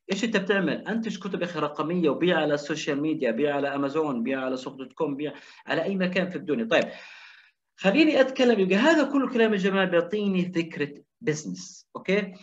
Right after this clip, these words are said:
طيب، بعد هيك يا جماعة إيش بنقول؟ أساس كل شيء، لو أنت ما عندك شغف أو هواية أو هدف أو ميول، الجأ إلى،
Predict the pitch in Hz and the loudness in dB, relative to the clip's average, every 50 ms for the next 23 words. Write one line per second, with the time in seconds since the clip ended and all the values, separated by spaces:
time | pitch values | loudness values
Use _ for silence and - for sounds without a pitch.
0 | - - - - - _ _ - 202 190 147 185 - - - - _ _ _ _ | -20 -20 -20 -20 -20 _ _ 4 6 6 6 4 0 -6 -12 -18 _ _ _ _
1 | _ _ - 143 180 247 277 285 285 269 277 294 277 285 254 220 220 214 214 208 | _ _ -2 2 4 6 8 6 6 6 4 2 2 2 2 4 4 4 6 6
2 | 202 202 202 233 - 208 190 170 170 175 175 175 165 165 - - - _ _ _ | 4 4 2 0 -2 -2 -2 0 2 2 4 4 2 0 -2 -8 -16 _ _ _
3 | _ _ 156 185 185 - 302 339 339 - - - - 247 226 - - 214 165 - | _ _ 0 2 2 4 2 2 2 0 -4 -4 -2 -2 -2 0 0 -2 0 4
4 | 196 254 269 262 269 285 269 262 226 220 220 220 220 220 202 180 190 - - 180 | 6 6 6 6 4 0 0 2 2 2 4 4 4 4 4 4 2 2 0 0
5 | 156 135 127 - - - 170 165 160 175 175 165 151 131 120 120 - 165 180 180 | 0 0 -2 -2 -2 -2 -2 0 2 2 4 4 4 4 4 2 2 2 2 2
6 | 175 170 139 131 - - - 180 196 208 214 226 240 247 233 226 - - - _ | 2 2 2 0 0 -2 -2 0 0 2 4 4 4 4 2 0 -4 -12 -20 _
7 | _ _ _ _ _ _ _ _ _ _ _ - 269 302 277 226 226 247 240 - | _ _ _ _ _ _ _ _ _ _ _ 6 8 8 8 8 6 4 4 4
8 | - 254 262 247 247 247 247 247 240 - - | 2 0 4 6 6 8 8 6 6 4 0